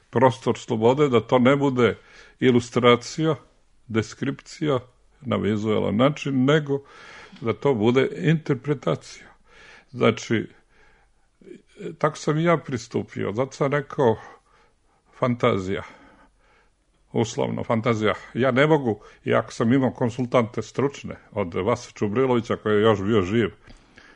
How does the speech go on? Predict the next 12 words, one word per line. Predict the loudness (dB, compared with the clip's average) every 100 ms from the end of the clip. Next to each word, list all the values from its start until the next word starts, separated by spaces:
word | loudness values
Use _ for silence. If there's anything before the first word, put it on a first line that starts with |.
| _
preko | -6 -2 0
Zuka | 0 0 0
Džumhura, | 2 0 0 -2 -2 -4 -8
koji | -8 -4 -4
je | -4 -8 -14 _ -20 _ -16
znao | -4 0 0 -2 -6 -18 _ _ -8
kako | -4 -2
je | 0
to | 0
vreme | 2 4 6 4 2 -6 -18 -14 -6
izgledalo, | -4 2 4 4 2
š-, | 0